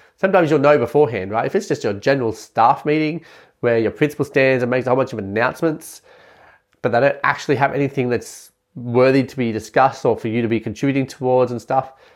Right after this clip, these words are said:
then maybe you're gonna suggest to that, you know, maybe this meeting needs to be cancelled because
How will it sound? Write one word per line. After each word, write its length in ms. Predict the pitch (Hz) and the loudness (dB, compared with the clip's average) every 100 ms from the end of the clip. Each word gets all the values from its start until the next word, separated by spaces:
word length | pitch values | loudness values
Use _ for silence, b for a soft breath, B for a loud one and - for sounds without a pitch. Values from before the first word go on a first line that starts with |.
| b _ | b _
then 160 | 123 117 | -2 0
maybe 220 | 131 151 | 2 4
you're 120 | 143 | 4
gonna 100 | 135 | 2
suggest 400 | 135 117 131 - | -2 -2 -2 -2
to 60 | 113 | 0
that, 380 | 113 95 - _ _ _ | 0 0 -6 _ _ _
you 80 | 107 | -4
know, 140 | 107 - - | -4 -6 -4
maybe 220 | 113 170 | 2 2
this 180 | 151 151 | 2 -2
meeting 260 | 120 143 | -2 0
needs 160 | 123 127 | 0 -2
to 60 | - | -4
be 80 | |
cancelled 580 | 107 135 175 120 107 123 | -2 -2 -2 -2 -4 -6
because 600 | - - 151 127 131 - | -12 0 4 4 0 -12